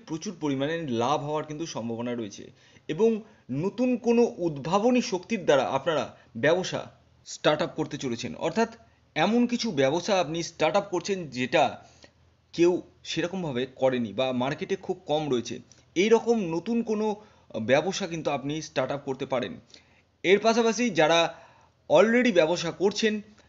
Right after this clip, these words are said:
তাদের ক্ষেত্রেও কিন্তু যথেষ্ট পরিমাণে শুভ যেতে চলেছে এবং ব্যবসায় যে সমস্ত অর্থ আপনার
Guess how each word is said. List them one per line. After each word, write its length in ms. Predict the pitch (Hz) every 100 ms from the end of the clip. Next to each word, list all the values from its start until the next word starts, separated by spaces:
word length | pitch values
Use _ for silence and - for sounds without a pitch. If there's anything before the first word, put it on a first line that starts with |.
| _ 147
তাদের 220 | 160 202
ক্ষেত্রেও 320 | 202 190 185
কিন্তু 200 | 156 156 202 - _ 107
যথেষ্ট 300 | 151 175 185 156
পরিমাণে 300 | 143 139 151
শুভ 180 | 156 139 143
যেতে 140 | 135 135
চলেছে 260 | 160 160 180 180 _ - _ -
এবং 200 | 160 208 202 139
ব্যবসায় 420 | 147 185 220 190
যে 60 | 160 165
সমস্ত 260 | 185 185 147 92
অর্থ 140 | 135 -
আপনার 280 | 151 135 127